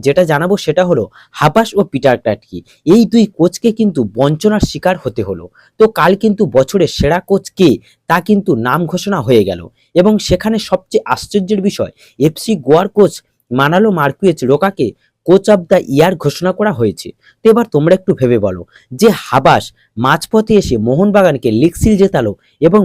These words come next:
মুম্বাইয়ের হেড কোচ পিটার ক্র্যাটকিও মাঝপথে এসে মুম্বাইকে আইএসএল ট্রফি জেতালো, তাদের নির্বাচিত না করে কি করে মানালোর নাম ঘোষণা করা হলো? কি এমন করেছে গোয়ার জন্য যে তাকে সেরা কোচ নির্বাচিত করা হলো? তো এই প্রশ্নটা কিন্তু থেকেই যাচ্ছে।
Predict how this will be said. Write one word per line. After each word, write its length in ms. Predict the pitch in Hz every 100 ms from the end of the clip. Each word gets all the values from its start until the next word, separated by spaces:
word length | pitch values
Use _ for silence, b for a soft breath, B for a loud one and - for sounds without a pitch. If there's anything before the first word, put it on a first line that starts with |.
| 139
মুম্বাইয়ের 320 | 143 160 202 143
হেড 140 | 160 -
কোচ 140 | 127 - -
পিটার 240 | 151 208 214
ক্র্যাটকিও 460 | 165 165 - 208 113 - b - 131
মাঝপথে 420 | 160 - 202 208
এসে 100 | 190 135
মুম্বাইকে 400 | 143 160 202 202 202 123
আইএসএল 320 | 147 196 143 -
ট্রফি 260 | 147 240 208
জেতালো, 300 | 190 127 101 _ _ -
তাদের 280 | 156 175 233 175
নির্বাচিত 400 | 151 151 147 143 127 123
না 80 | 165 -
করে 160 | 165 104 -
কি 80 | 233 226
করে 140 | 233 151 120
মানালোর 380 | 147 214 226 196
নাম 100 | 190 185 147
ঘোষণা 300 | 147 151 139
করা 160 | 131 113
হলো? 160 | 101 90 - _ _
কি 60 | 220 233
এমন 140 | 214 190 165
করেছে 260 | 147 - 113 123
গোয়ার 220 | 143 156
জন্য 160 | 175 185 165
যে 60 | 135 -
তাকে 220 | 127 - 156
সেরা 240 | - 156 180 _
কোচ 160 | 151 180 185
নির্বাচিত 360 | 185 190 196 190 180
করা 140 | 190 196
হলো? 120 | 214 - b b
তো 40 | -
এই 60 | 240 220
প্রশ্নটা 340 | 180 196 214 214
কিন্তু 180 | 208 208 -
থেকেই 280 | 135 196 147
যাচ্ছে। 320 | 110 - -